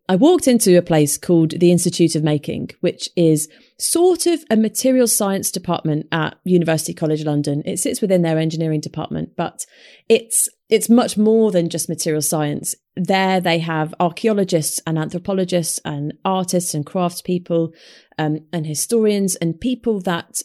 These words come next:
look at materials from all of these different angles. And the first day I walked in there, I was sort of confronted by this area in the Institute of Making called the Materials Library. And this is a collection of over a thousand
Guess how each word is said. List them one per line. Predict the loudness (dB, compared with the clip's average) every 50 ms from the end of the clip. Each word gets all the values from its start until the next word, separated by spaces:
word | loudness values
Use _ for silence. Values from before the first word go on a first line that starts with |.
| 0
look | 2 4 4 4 4
at | 2
materials | 0 0 -2 -2 -2 0 2 2 2 2 0 -2 -6
from | -8 -6 -4 -4 -4 -2 0
all | 2 4 6 6 6 4 4
of | 2 0
these | -2 -2 -2 -2 -2 -4 -4
different | -6 -8 -8 -8 -8 -10 -10 -8
angles. | -6 -6 -6 -6 -8 -10 -12 -12 -12 -12 -14 _ _ _ _ _ _ _ _ -20 _ _ -20 -20 -10 -4
And | -2 0 0
the |
first | 2 2 2 2 2
day | 2 2 2
I | 2
walked | 4 2 0 2 2
in | 0 2 2
there, | 2 0 0 0 0
I | 0
was | 0 2 2
sort | 0 -2 -2
of | -2
confronted | -4 -4 -4 -2 -2 0 0 0 0 0 -2 -4 -4 -4 -6 -4
by | -2 -2 0 0 -2 -2 -4 -8 _ _ _ _ _
this | 0 0 0 0 0
area | -2 0 2 2 2 4 4 4 2 2 0 -2 0
in | 0 0 0 0 -2
the | -4 -4
Institute | -4 -4 -6 -6 -6 -4
of | -2
Making | -2 -2 -4 -6 -6
called | -4 0 0 0 0 0 -2 -6
the | -2 0 2 2 2 2 0 -2 -2 0
Materials | 0 0 0 0 0 0 2 4 2 2 2 0
Library. | 0 0 0 0 0 -2 -4 -6 -6 -6 -8 -12 -14 _ _ _ _ _ _ _ _ _ _ _
And | -6 -4 -2 -2 -2 -4 -6 -8 _ _ _ _ _ _ _ 0
this | 0 0
is | 2 0
a | -2
collection | 0 0 0 0 0 0 0 0
of | 0 2
over | 2 2 2 2 0
a | 0
thousand | 0 -2 -2 0 0 0 0 0 0 0 0 -2 -2